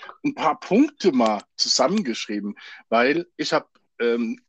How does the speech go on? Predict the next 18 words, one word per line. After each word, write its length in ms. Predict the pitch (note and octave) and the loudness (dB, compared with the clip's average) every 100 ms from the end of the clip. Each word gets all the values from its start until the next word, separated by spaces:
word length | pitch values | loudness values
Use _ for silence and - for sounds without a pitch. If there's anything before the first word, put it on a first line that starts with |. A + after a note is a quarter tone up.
| _ _ | _ _
wirklich 360 | - D#3+ F3 D#3+ | -6 -6 -6 -8
da 140 | - | -6
gesessen 320 | - - E3+ D3+ | -6 -6 -8 -8
und 80 | C3 | -8
hab 60 | |
überlegt, 380 | A#2+ B2 A#2+ - - | -6 -4 -4 -8 -4
was 280 | A#2+ F#3+ - | -2 -2 -2
sind 240 | C#3+ G3 | -2 0
denn 200 | F3 E3+ | -2 0
die 80 | C#3+ | -2
Punkte, 720 | - D3 E3+ G3+ - F#3+ F#3+ - - _ _ - - - - - _ _ _ _ _ _ _ | -2 0 0 0 2 2 2 -4 -20 _ _ -20 -20 -20 -20 -20 _ _ _ _ _ _ _
was 200 | C#3 C#3 | 0 0
für 340 | - C#3 A2+ - | 2 4 4 2
Lösnuss 680 | A#2 G#2 D#3+ - F#3 G3 - | -2 2 2 2 -4 -6 -4
nicht, 340 | F#3+ A3 - - - - | -4 -4 -6 -12 -18 -14
äh, 120 | A#2 - - B2 | -14 -14 -18 -10
Lösnuss 720 | B2 C3 C#3+ - - C3+ - | -2 2 2 0 -2 -4 -4
nicht, 380 | A2+ A#2+ A3 - | -2 -2 -2 -6